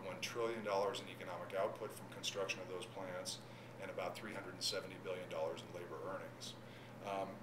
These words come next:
<clears throat> again, on an operating or ongoing, uh, annual basis,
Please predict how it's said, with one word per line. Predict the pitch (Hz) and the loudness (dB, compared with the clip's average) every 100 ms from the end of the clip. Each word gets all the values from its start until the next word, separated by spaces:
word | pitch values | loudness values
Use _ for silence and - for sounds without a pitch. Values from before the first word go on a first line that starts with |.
| - | 8
<clears throat> | - | 8
again, | 135 135 127 117 | 6 6 6 6
on | |
an | 110 | 4
operating | 107 131 139 120 113 | 8 8 8 4 2
or | 98 92 - | 0 -2 -2
ongoing, | 101 110 104 104 104 98 - - 95 | 0 2 2 0 0 -4 -10 -8 -2
uh, | 92 87 85 - - - - | 0 2 0 -2 -8 -8 -2
annual | 107 104 - | 0 0 2
basis, | 104 98 - - | 2 4 4 2